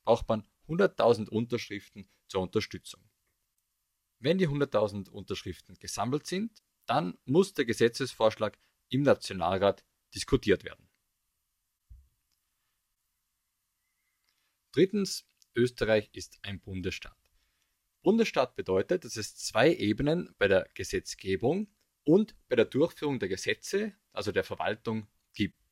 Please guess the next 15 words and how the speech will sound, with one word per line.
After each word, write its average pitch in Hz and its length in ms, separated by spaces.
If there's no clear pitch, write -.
Den 98 140
Bund 202 400
und 127 360
die 151 100
Bundesländer. 98 560
Der 113 100
Bund 220 300
ist - 220
zuständig 110 460
für - 220
Außenpolitik, 160 760
für 98 260
das 95 120
Schulwesen 156 800
und 185 400